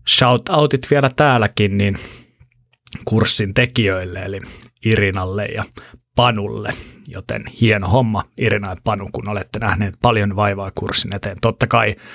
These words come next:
tuottajia on myös paljon enemmän kurssilla, mutta päävastuulliset siinä. Ja mun mielestä on hienoa, että tulee tällainen kaikille suunnattu kyberkurssi, että saataisiin Suomen kybernousuun niin sanotusti.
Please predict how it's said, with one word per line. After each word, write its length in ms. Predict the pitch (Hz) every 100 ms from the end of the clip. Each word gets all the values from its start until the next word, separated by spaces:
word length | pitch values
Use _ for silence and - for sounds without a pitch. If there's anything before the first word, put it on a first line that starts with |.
| - - - -
tuottajia 500 | 170 - 139 123 120
on 60 |
myös 220 | 117 104 -
paljon 380 | 113 104 101
enemmän 340 | 101 98 95 92
kurssilla, 460 | 101 98 - 95
mutta 320 | 90 87 - 98 - _
päävastuulliset 880 | 123 107 101 90 - 113 104 98 - -
siinä. 400 | - 117 98 98 - - - - - -
Ja 160 | 101 107
mun 160 | 139 143
mielestä 280 | 131 -
on 40 | 131
hienoa, 320 | 131 113 104
että 120 | 101
tulee 240 | 113 104 95
tällainen 480 | 98 101 98 98 - - _ _ -
kaikille 560 | - 131 120 110 101 95 -
suunnattu 680 | - 110 101 98 - 101 -
kyberkurssi, 800 | 110 104 92 92 95 98 - -
että 260 | 98 - - _ - - - _ _ _
saataisiin 680 | - 113 107 98 95 95 92 -
Suomen 380 | - 190 156 120
kybernousuun 920 | - 135 120 98 98 104 95 - 104 85
niin 180 | 87 85
sanotusti. 560 | - - - - -